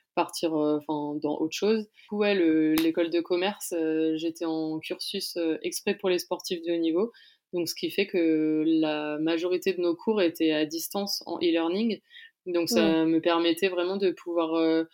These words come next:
Speaker 1: m'organiser en fonction de mon agenda, en fonction de la dispo des profs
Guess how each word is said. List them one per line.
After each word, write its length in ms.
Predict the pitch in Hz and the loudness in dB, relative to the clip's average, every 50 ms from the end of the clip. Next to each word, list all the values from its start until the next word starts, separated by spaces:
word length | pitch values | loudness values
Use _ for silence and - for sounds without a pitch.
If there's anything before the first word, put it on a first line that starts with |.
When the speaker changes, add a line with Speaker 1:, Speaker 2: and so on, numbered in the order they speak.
| - - - _ - | -14 -20 -20 _ -4
Speaker 1:
m'organiser 800 | 190 185 180 175 180 185 185 185 185 185 185 180 185 196 208 214 | 0 2 2 4 6 6 6 6 6 4 2 2 2 4 4 4
en 140 | 196 175 165 | 4 4 0
fonction 380 | 156 - 175 170 - - 190 190 | -2 -4 -6 -6 -4 -2 -2 -2
de 340 | 185 180 180 175 175 175 175 | 0 0 0 0 0 0 0
mon 200 | 175 175 175 175 | -2 -2 -2 0
agenda, 540 | 170 170 165 165 170 170 170 190 202 214 208 | 0 0 0 0 0 2 4 4 4 4 4
en 140 | 202 180 165 | 2 0 -2
fonction 340 | - - 165 - - 180 180 | -4 -6 -10 -8 -6 -6 -2
de 120 | 170 170 165 | 0 2 4
la 140 | 160 160 160 | 6 4 4
dispo 460 | 156 160 - - - 180 175 175 175 | 2 -2 -10 -6 -2 2 2 2 4
des 140 | 160 160 156 | 4 2 2
profs 440 | - - - 202 208 208 - - | 2 2 2 2 2 2 0 -6